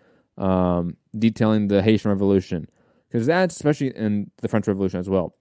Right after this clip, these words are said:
'cause that is why we're in this sort of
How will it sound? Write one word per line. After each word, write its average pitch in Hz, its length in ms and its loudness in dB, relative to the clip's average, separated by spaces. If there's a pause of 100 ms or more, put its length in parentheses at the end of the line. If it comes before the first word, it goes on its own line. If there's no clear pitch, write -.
(560)
'cause 123 220 -2
that 170 320 0 (600)
is 113 340 6 (120)
why 110 640 4
we're 101 200 2
in 101 420 -2
this 104 220 4
sort 101 280 0
of 92 260 2